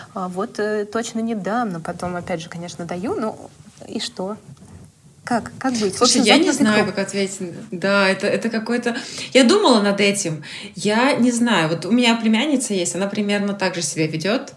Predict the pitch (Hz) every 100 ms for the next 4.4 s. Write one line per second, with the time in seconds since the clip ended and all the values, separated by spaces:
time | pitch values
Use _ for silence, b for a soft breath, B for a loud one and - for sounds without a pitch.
0 | _ _ _ 165 - - 180 190 196 185
1 | 175 139 180 165 151 147 170 214 175 165
2 | 160 156 156 170 - 160 151 147 143 147
3 | 143 - 233 233 233 233 226 202 190 202
4 | 208 202 180 185